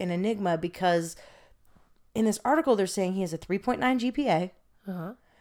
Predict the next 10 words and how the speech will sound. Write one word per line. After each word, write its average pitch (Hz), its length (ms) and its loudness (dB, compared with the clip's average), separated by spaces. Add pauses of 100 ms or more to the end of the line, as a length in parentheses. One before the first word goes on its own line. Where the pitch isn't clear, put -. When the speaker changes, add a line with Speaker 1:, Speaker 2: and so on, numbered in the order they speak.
(220)
Speaker 1:
He - 240 -6
drives 190 560 2
a 185 220 -4 (300)
brand 226 360 2
new 196 360 2 (120)
bright 190 380 4
blue 175 520 0 (340)
V 180 260 -4
W 208 280 2
Jetta. 147 460 0